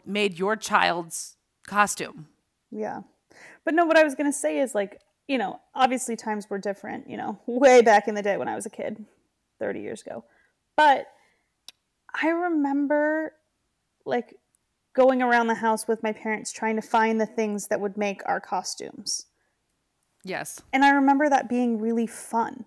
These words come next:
Speaker 2: Like, that was a really fun thing to do.
Speaker 1: Yeah.
Speaker 2: Way more fun than going to Target and picking it out and being done. Like, trying to figure out how we could make things and put things together and then, you know, supplement with things from the pop-up Halloween store. And that was, like, a really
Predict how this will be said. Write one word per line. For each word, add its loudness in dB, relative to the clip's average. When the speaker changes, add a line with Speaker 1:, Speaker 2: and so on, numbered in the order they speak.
Speaker 2:
Like, 0
that 4
was 0
a 4
really 0
fun 0
thing -4
to -2
do. -4
Speaker 1:
Yeah. -2
Speaker 2:
Way 0
more 2
fun 4
than -2
going -2
to -2
Target -2
and -6
picking -6
it -2
out -2
and -8
being -8
done. -6
Like, -6
trying 0
to -2
figure -2
out 0
how 0
we -4
could -6
make -6
things -8
and -4
put -6
things -6
together -4
and 0
then, 0
you -2
know, 0
supplement 0
with -2
things -6
from 0
the 0
pop-up 2
Halloween -4
store. -8
And 2
that 4
was, 0
like, 2
a 4
really -2